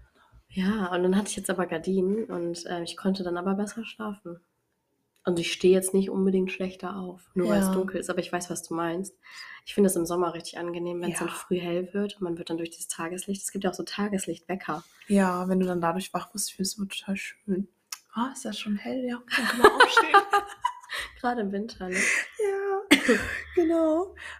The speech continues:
Speaker 2: Ähm,
Speaker 1: Mhm.
Speaker 2: ansonsten, bevor ihr halt ins Bett geht, nicht mehr, ähm, zu spät Koffein zu euch nehmen. Das heißt, in der Regel so sieben Stunden vorher, bevor ihr ins Bett geht,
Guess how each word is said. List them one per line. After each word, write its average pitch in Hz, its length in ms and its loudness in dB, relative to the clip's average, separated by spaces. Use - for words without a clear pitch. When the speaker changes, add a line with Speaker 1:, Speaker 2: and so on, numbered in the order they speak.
Speaker 2:
Ähm, 214 320 4
Speaker 1:
Mhm. 208 220 -2
Speaker 2:
ansonsten, 214 420 0
bevor 208 260 0
ihr 202 100 2
halt 185 120 0
ins 180 200 -6
Bett 170 260 -6
geht, 202 280 -2
nicht 196 180 0
mehr, 175 560 0
ähm, 165 480 -6
zu - 160 -8
spät 202 340 -2
Koffein 202 500 -4
zu - 200 -6
euch 208 260 -6
nehmen. 214 280 0
Das 175 200 -4
heißt, 170 480 -6
in 170 160 -6
der 170 140 -6
Regel 208 600 0
so - 140 -12
sieben 202 300 0
Stunden 208 540 -2
vorher, 233 720 -6
bevor 208 240 -8
ihr 196 120 2
ins 196 140 -2
Bett 190 260 -8
geht, 233 380 -4